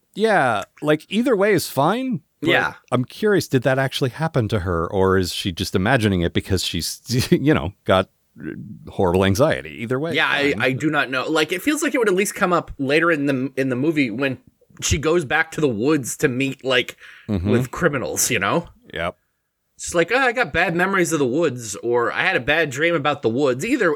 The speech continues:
Speaker 2: either one, it's your pick.
Speaker 1: Yep. Um,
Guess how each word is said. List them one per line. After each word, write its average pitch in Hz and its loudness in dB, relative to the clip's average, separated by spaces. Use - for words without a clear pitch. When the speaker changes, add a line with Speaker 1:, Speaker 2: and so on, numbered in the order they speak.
Speaker 2:
either 370 0
one, 180 0
it's - -4
your 214 0
pick. - -2
Speaker 1:
Yep. 123 -2
Um, 127 0